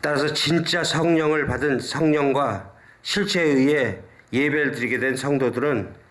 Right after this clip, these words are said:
자기, 자기 기분에 의해 하나님을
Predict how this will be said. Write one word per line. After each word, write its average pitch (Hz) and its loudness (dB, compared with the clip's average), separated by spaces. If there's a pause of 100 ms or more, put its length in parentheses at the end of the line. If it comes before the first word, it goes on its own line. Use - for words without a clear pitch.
(680)
자기, 143 -2
자기 156 -2
기분에 143 -2
의해 131 0
하나님을 135 0